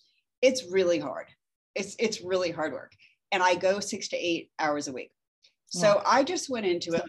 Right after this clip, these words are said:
Speaker 1: like, "I wanna do something fun." It kinda reminds me of gymnastics when I was younger. I don't expect it to be easy. Um, don't really know what to expect, but I'm just gonna kinda do something new. And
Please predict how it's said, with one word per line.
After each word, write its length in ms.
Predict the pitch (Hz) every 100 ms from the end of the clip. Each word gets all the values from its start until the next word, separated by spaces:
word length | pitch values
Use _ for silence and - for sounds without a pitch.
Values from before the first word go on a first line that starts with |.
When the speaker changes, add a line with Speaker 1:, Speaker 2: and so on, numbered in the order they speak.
| -
Speaker 1:
like, 320 | 160 147 - _ _ -
"I 120 | 214
wanna 160 | 285 320
do 160 | 247
something 360 | 233 208 196 180
fun." 640 | - 160 156 151 156 156 - -
It 160 | 170
kinda 220 | 202 214 226
reminds 360 | 208 190 196
me 100 | 190
of 40 | 170
gymnastics 640 | 160 147 147 147 147 -
when 100 | 151
I 100 | 147
was 160 | 143 143
younger. 520 | 147 147 147 147 139 _ _ _ _ -
I 80 | 185
don't 220 | 233 254
expect 380 | 247 220 202 180
it 80 |
to 80 | 170
be 100 | 165
easy. 880 | 151 160 156 143 156 151 151 156 117 _ -
Um, 380 | 156 147 147 - -
don't 200 | 262 285
really 200 | 392 349
know 120 | 208
what 180 | 165 170
to 100 | 220
expect, 460 | 233 - 262 269
but 80 | 196
I'm 140 | 190
just 180 | 196 214
gonna 220 | 247 247
kinda 280 | 233 208 196
do 140 | 165 160
something 480 | - 302 147 143
new. 380 | 185 285 - 107 _ _ _ _ _ _
And 640 | 185 180 175 175 175 170